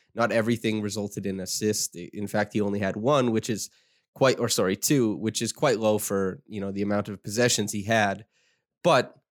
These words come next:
this is a growing part of his game. And, and I wrote about it at the start of January. He had put together his best playmaking str-, stretch of his career. Only that was off of, I would say, a lot of pin downs and a lot of handoffs. He was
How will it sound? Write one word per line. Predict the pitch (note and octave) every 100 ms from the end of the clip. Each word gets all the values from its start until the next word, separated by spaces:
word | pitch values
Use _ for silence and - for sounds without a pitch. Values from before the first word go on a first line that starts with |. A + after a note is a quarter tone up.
| _
this | A#2 B2 A#2+
is | C3 A2+
a | A2+ G#2+
growing | - A2+ G#2+ G#2
part | F#2+ G#2 G2+
of | G2
his | F#2+
game. | - F#2+ F2+ G2 _ _
And, | A#2
and | A#2 B2 C3+
I | C3
wrote | D3 C#3+
about | A2+ A#2
it | A2 G2+
at | F2+
the | -
start | - G#2+ G#2
of | G2+
January. | - G2+ G2 G2 G2 G2 G2+
He | A2
had | G#2 G#2 _ _ _
put | - A#2
together | G#2 G#2+ G2+ G2
his | G2
best | F#2 G2+ - -
playmaking | G2+ G2 - F#2+
str-, | - - C#2+ -
stretch | - - G#2 G#2+
of |
his | F#2 G2
career. | - G#2+ A2+ A2 G2 - _ _
Only | A#2+ C3 C3
that | A#2+ C3 C#3+
was | C3 B2
off | A2 G#2+
of, | G#2+ G2+ F#2+ -
I | A#2 A2+
would | A2
say, | -
a | G#2+
lot | G#2+ G#2
of | G2+ -
pin | C3 A#2+
downs | G2+ G2+ G2+ G2+
and | G#2+
a | G#2
lot | G#2+
of | G2+
handoffs. | G#2+ A2+ G#2 G2+ G2 -
He | A2
was | G#2 -